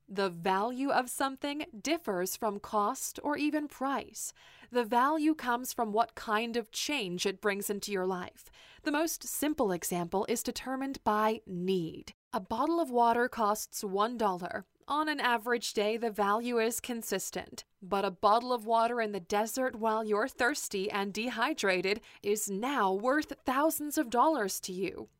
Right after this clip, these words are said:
The difference between value and cost is why people get rich. Find things that have a lower cost than their value and then pay their cost. The entire process is a lot simpler than people think,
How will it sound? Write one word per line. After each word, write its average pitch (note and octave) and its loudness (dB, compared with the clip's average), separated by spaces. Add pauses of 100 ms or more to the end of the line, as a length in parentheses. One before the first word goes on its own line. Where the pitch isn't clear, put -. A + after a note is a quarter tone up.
(140)
The G#3+ -12
difference A3+ 0
between G#3+ -6
value G#3+ 2
and G3 -6
cost A#3 0
is A#3+ -6
why G#3+ 2
people A3 -4
get F#3+ -6
rich. - -8 (300)
Find C4 -2
things C4 -4
that A#3+ -2
have G#3+ 4
a G#3 6
lower A3 4
cost G#3+ 0
than G#3 2
their F#3+ 2
value A3+ 4
and B3 -6
then A#3+ 0
pay A3+ -2
their A#3 2
cost. - -4 (220)
The B3+ -6
entire C4+ 0
process D4 -2
is - -4
a D4 0
lot D#4 -6
simpler B3+ 0
than G3 -2
people G3+ -2
think, A3 -4